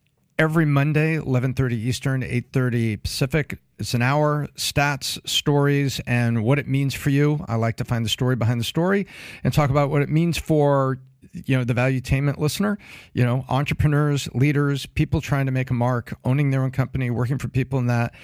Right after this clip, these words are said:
and to give you, uh, something to start the week with and the news you can use.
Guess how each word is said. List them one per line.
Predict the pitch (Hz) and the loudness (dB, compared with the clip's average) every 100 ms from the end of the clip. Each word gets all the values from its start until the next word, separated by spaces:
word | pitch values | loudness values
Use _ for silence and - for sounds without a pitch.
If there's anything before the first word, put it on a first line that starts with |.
| - - | -20 -12
and | - 120 123 110 | -2 0 0 -2
to | 117 | -2
give | 110 120 | 0 0
you, | 123 131 131 127 117 - | 0 0 0 0 -4 -4
uh, | 107 104 | -2 -2
something | - 160 165 | -2 -2 0
to | 127 | -2
start | - 147 135 | -2 0 0
the | 135 | 0
week | 127 160 - | -2 -2 0
with | 160 151 | 0 0
and | 147 123 127 | -2 -2 -2
the | 113 | 0
news | 123 147 135 | 2 2 0
you | 156 | 0
can | 165 | 2
use. | 117 85 80 | 0 -2 -8